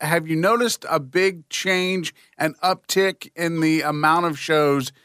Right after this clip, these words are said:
that are coming to you that, uh, wanna get their shows on?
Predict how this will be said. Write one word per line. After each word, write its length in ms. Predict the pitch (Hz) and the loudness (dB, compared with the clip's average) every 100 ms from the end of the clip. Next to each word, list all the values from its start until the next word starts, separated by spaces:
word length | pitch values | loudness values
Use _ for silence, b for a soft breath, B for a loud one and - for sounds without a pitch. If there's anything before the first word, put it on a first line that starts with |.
| b | b
that 160 | - 165 | 0 2
are 100 | 151 | 2
coming 420 | 139 170 156 135 | 0 0 0 -2
to 180 | 135 160 | -2 -2
you 420 | 165 170 180 185 185 139 | -2 -2 -4 -4 -8 0
that, 240 | 147 143 - | 2 2 0
uh, 240 | 147 143 135 | 0 0 0
wanna 300 | 139 165 175 | 0 2 2
get 180 | 160 147 | -2 -4
their 120 | 147 | -6
shows 360 | 139 156 147 143 | 0 0 2 0
on? 280 | 143 156 | -2 -4